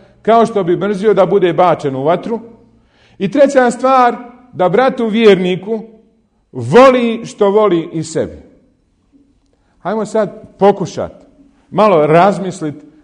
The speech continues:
o ovim ajetima i o ovim hadisima.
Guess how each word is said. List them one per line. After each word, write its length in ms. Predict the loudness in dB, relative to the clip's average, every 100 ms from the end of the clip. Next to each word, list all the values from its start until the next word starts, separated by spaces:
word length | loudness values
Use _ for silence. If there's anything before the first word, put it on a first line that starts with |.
| -8
o 100 | -4
ovim 320 | -2 -2 -4 -2
ajetima 840 | 0 2 2 0 -4 -8 -8 -10 -12 -20 _ _ -6
i 200 | -2 -2
o 180 | 0 2
ovim 340 | 2 0 -4 -8
hadisima. 840 | -6 -2 -2 -2 -4 -4 -8 -10